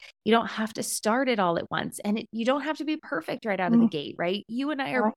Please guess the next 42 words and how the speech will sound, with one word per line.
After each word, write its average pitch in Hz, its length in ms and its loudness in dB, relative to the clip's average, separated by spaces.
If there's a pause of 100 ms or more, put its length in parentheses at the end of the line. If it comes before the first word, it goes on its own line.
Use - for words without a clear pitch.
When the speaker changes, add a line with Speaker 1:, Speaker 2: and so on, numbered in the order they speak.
(120)
Speaker 1:
both, 214 220 0 (480)
what 196 120 -6
is 185 140 -8
the 185 100 -8
word 175 180 -4
I'm 190 120 -6
looking 254 300 -6 (100)
for? 151 260 -6
The 180 200 -2
product 220 580 2
of 190 220 2
just 202 260 -4
working 196 340 -2
on 165 120 -4
these 170 200 -8
things 165 380 -8
over 175 280 0
time, - 480 -6
right? 165 280 -4
Because - 360 -6 (460)
Speaker 2:
Right. 190 220 6 (280)
Speaker 1:
agreed, 208 580 -2
right? 196 180 2
<laughs> - 0 -
I, 233 420 2
like, 302 200 -2 (300)
I 202 240 2
was 240 240 -4
not 262 300 2
always 185 380 2
as 170 140 -8
organized 170 520 -4
as 160 120 -8
I 160 60 -6
am 156 240 -6
now. 147 260 -6
I - 100 -6
did 220 160 8
Speaker 2:
Mm. 226 100 8
Speaker 1:
not 226 160 4
always 202 280 -10
have 170 300 -6